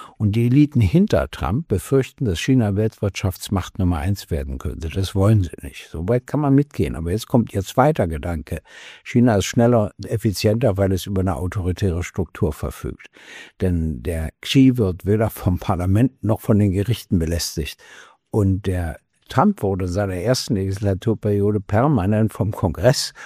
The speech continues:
und von den Gerichten belästigt. Und deshalb kämpfen die gegen diese Einrichtung. Deshalb unterstützen sie in Deutschland die A F D, Le Pen in Frankreich. Das steckt alles dahinter.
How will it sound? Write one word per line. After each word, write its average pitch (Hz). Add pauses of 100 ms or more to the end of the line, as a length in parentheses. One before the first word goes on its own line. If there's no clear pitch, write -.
(240)
und 139
von 104
den 113
Gerichten 117
belästigt. 87
Und 110
deshalb 120
kämpfen 127
die 107
gegen 110
diese 101
Einrichtung. 131 (300)
Deshalb 123
unterstützen 113
sie 104
in 104
Deutschland 110
die 107
A 95
F 90
D, 127
Le 117
Pen 110
in 98
Frankreich. 123
Das 107
steckt -
alles 120
dahinter. 135